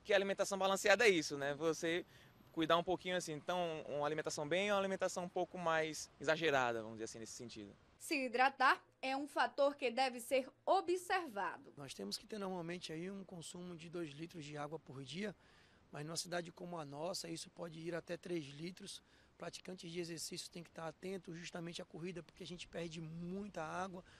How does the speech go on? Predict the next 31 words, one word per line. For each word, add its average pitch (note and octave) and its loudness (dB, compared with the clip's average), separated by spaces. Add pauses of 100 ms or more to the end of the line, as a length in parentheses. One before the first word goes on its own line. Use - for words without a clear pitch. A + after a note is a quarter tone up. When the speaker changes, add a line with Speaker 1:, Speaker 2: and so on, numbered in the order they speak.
(100)
Speaker 3:
o - -14
calor F3+ 0
é - -2
muito F#3 -4
intenso. G3+ -6
Teve E3+ -6
uma F3 -8
corrida F3+ -2
domingo F#3 -4
ainda F3+ -6
aqui, F3 -8 (320)
né, E3+ -4
pessoas - -8
correndo F#3+ -6
nove F#3 2
horas F#3 0
da E3 -8
noite, F3 -4
o - -14
sol F3 -4
estava F3 -6
castigante, F3+ -6 (260)
então G3 -4
é G3 0
necessário G3+ -2
você F3 -10
se - -6
hidratar E3+ -6
antes F#3+ -4
da F3 0
corrida, D#3+ -8